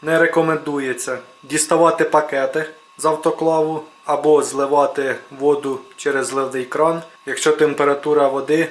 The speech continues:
буде більшою за тридцять градусів. Це не потрібно робити саме перш, тому що буде перепад температури і в більшості випадків реторт-пакети просто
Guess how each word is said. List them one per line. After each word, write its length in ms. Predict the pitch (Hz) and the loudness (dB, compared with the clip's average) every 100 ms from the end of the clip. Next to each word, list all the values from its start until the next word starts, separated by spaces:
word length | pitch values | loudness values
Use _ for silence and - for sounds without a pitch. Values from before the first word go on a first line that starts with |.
| - | -6
буде 340 | 139 143 135 | -8 -4 -2
більшою 640 | 127 143 151 - 147 143 | -2 -4 -4 -4 -4 -6
за 220 | 131 131 143 | -4 -2 -2
тридцять 580 | 143 131 139 - 135 | -2 -8 -6 -6 -6
градусів. 520 | 117 135 131 123 - - - _ | -2 0 0 -2 -10 -12 -20 _
Це 160 | - 160 | -6 -4
не 120 | 165 | -2
потрібно 600 | 160 151 160 156 156 143 | -2 -4 -2 -2 -2 -2
робити 540 | 139 151 156 156 151 147 - - _ | -2 0 0 2 0 0 -14 -20 _
саме 380 | - - 151 147 | -14 -6 -4 -4
перш, 400 | 143 151 151 - | 0 0 0 -4
тому 300 | - 143 156 | -6 -4 -4
що 360 | 156 - 143 139 135 | -4 -2 -2 -2 -8
буде 340 | 151 143 131 - - | -4 -2 -2 -6 -6
перепад 600 | 160 156 151 156 139 - | 2 2 4 2 2 0
температури 800 | 151 151 151 151 151 185 180 175 - - _ - | -2 0 2 2 0 0 0 -2 -6 -20 _ -8
і 140 | 165 | -6
в 60 | 139 | -6
більшості 680 | 139 160 147 143 - - 147 | -6 -6 -4 -4 -4 -6 -4
випадків 600 | 185 190 180 - 180 175 - - | -4 -2 -4 -4 -6 -6 -14 -6
реторт-пакети 1000 | 143 143 165 160 - 147 170 170 165 156 - - _ _ _ _ | -4 0 0 0 -6 -2 2 2 2 -2 -6 -20 _ _ _ _
просто 600 | - 147 156 - 156 151 | -4 0 0 2 2 2